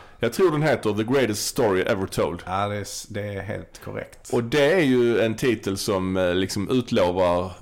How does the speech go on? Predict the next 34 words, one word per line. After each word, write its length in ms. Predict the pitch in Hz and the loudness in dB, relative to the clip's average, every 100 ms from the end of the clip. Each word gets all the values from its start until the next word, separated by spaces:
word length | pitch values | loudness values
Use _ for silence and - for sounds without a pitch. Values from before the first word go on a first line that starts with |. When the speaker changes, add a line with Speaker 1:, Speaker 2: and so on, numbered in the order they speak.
| - | -6
Speaker 1:
mycket, 400 | 123 135 - 85 - - | -2 -2 -2 -8 -8 -6
Speaker 2:
Ja. 220 | 98 92 | -2 0
Speaker 1:
kan 100 | 123 | 0
jag 80 | - | -2
tycka. 300 | 98 95 - - - | -2 -4 -8 -16 -14
Speaker 2:
Ja. 120 | 90 - | -12 -4
Och 140 | 127 | -2
vilken 200 | 160 156 | -2 -2
har 100 | 151 | -2
du 60 | 156 | -2
Speaker 1:
Mm. 120 | 113 | -4
Speaker 2:
sett? 280 | 107 - - - - - | -6 -12 -20 -18 -16 -2
Speaker 1:
Jag 140 | 143 | 2
har 120 | 165 | 2
sett 200 | - 170 | 2 0
filmen, 520 | - 147 120 113 104 101 | 0 0 2 2 0 -2
eh, 580 | 107 110 104 104 98 92 - | 0 2 4 4 2 -2 -4
Kristi 520 | - 143 - - 107 | -2 0 -2 -2 -2
sista 360 | - 131 - | 0 -2 -2
frestelse, 720 | 107 120 131 - 90 - 76 95 - - - | -2 0 0 0 -4 -2 -4 -4 -10 -12 -2
eller 480 | 110 104 101 - | 0 2 0 0
The 60 | 110 | 0
Last 380 | 113 107 - - | 2 2 0 -4
Temptation 500 | 107 101 113 101 104 | -4 -2 -2 0 -2
of 80 | 98 | -2
Christ 300 | 123 92 - | 2 2 0
då, 200 | 104 82 - - - - | 0 -2 -4 -18 -20 -16
Speaker 2:
Ja. 140 | 85 82 | -10 -2
Speaker 1:
av, 400 | 101 95 95 95 | 2 2 0 0
eh, 180 | 95 | 0
Martin 280 | 95 98 - | 0 -2 -4
Scorsese 480 | 95 92 104 87 95 | -6 -4 -2 -4 -6
från 120 | - | -6
nittonhundraåttioåtta. 1120 | 95 92 95 92 87 - 95 - 85 92 - | -4 -2 -4 -2 -4 -2 -4 -2 -2 -2 -4